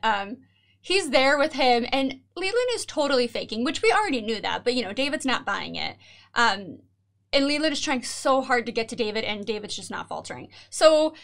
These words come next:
Leland plants the idea of, like, "Oh, you know, how do you feel about racism in the Catholic Church?" Now, David doesn't really, um, make anything of it in front of Leland, but then he kinda does,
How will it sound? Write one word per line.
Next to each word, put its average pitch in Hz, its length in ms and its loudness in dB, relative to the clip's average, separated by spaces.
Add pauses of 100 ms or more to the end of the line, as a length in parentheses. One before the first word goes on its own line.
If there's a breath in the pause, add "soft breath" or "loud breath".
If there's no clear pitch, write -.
(240 loud breath)
Leland 381 360 2
plants 320 300 2
the 311 140 4
idea 247 560 4
of, 233 100 -2
like, 214 220 2
"Oh, 381 260 2
you 233 140 0
know, 233 80 0
how 240 180 0
do 330 60 -2
you 339 120 -4
feel 349 220 -4
about 311 300 -2
racism 214 580 -6
in 208 80 -8
the 196 80 -10
Catholic 214 400 -6
Church?" - 260 -8
Now, 254 120 0
David 320 300 0
doesn't 269 420 2 (560 soft breath)
really, 233 420 4
um, 202 360 0
make 233 280 0
anything 220 380 -4
of 208 140 -2
it 196 100 -4
in 202 80 -10
front 196 180 -6
of 185 100 -12
Leland, 262 300 0
but 226 120 -4
then 254 120 0
he 254 100 -4
kinda 277 280 -2
does, 302 500 0